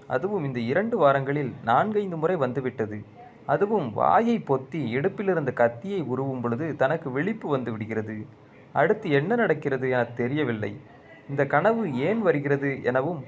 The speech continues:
புரியவில்லை. நாளை காலை வத்சலாவுடன் இது பற்றி பேச வேண்டும். அவள் இதற்கு ஏதேனும் விளக்கம் சொல்வாள். என்னதான் கணவன், குழந்தைகள் இவர்களை விட்டுவிட்டு தொலைதூரத்தில் தனியாக தைரியமாக இருந்தாலும், இந்த மாதிரி கனவுகள் தன்னை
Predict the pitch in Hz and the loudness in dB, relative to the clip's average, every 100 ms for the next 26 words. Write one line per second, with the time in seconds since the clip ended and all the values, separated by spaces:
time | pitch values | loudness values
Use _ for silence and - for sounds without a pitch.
0 | - 135 147 120 110 104 104 - - - | -4 -2 0 0 0 -2 -4 -14 -20 -20
1 | - - - 147 185 151 143 185 202 151 | -20 -10 2 4 6 4 6 6 6 2
2 | 107 - - 120 - 214 190 131 143 127 | -4 -6 -2 0 2 4 4 4 2 0
3 | - - 120 131 147 196 - 139 170 147 | -6 -10 -6 -2 -2 -4 -2 -2 0 -2
4 | 120 110 107 107 - - - - - 139 | -2 -2 -4 -6 -12 -20 -20 -20 -4 2
5 | 180 170 156 180 185 156 160 180 214 170 | 2 2 0 0 0 0 2 2 0 -2
6 | 127 160 180 190 139 117 107 113 110 107 | 0 0 0 -4 -2 -4 0 2 2 -4
7 | - - - - 120 131 156 175 220 143 | -16 -20 -20 -10 -6 0 4 4 2 2
8 | 131 151 165 175 - 143 151 156 156 147 | 2 4 0 -2 -2 -2 2 2 2 2
9 | 123 139 143 143 131 127 160 147 139 160 | 0 0 2 2 0 -4 -6 -6 -6 -6
10 | 123 - - 135 156 147 175 180 208 196 | -6 -6 -2 0 0 0 0 0 -2 0
11 | 139 139 151 147 147 165 117 - 127 147 | 2 2 2 4 4 2 2 0 0 0
12 | 151 143 165 165 127 131 127 127 143 110 | 0 2 2 0 -2 2 4 4 0 -6
13 | - - - - - 131 147 202 196 175 | -16 -20 -20 -20 -14 -8 -2 2 4 4
14 | 151 131 135 165 143 147 107 - 127 123 | 2 0 2 0 0 0 -2 -2 0 0